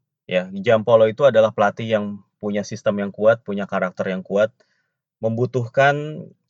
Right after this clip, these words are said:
eh, orang-orang atau tipe, tipikal pemain-pemain tertentu supaya sistemnya bisa bekerja. Dan itu nggak terjadi di Milan. Dan akhirnya dia mendapatkan hasil-hasil buruk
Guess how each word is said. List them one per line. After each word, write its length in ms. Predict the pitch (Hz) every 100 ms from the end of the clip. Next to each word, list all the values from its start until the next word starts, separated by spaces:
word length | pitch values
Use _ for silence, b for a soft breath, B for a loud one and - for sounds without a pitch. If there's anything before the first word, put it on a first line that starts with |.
| -
eh, 240 | 107 107
orang-orang 640 | 104 110 113 110 110 123 127
atau 180 | 113 107
tipe, 400 | - 107 - 110 _ _
tipikal 480 | - 117 - 127
pemain-pemain 520 | 131 110 107 104 104 104
tertentu 420 | 101 - 104 135
supaya 320 | 127 117 107
sistemnya 480 | 117 107 - 110 120
bisa 160 | 104 98
bekerja. 560 | 92 - 98 95 90 -
Dan 220 | 107 139
itu 160 | 123 -
nggak 240 | 127 92
terjadi 320 | 98 95 104 104
di 80 |
Milan. 400 | 98 98 92 87 - _ _ _
Dan 240 | 95 101
akhirnya 400 | 98 101 113 139 - _ _ _ _ _ -
dia 240 | 113 131
mendapatkan 560 | 139 110 104 104 - 127
hasil-hasil 540 | 117 101 104 98 107
buruk 320 | 101 107 131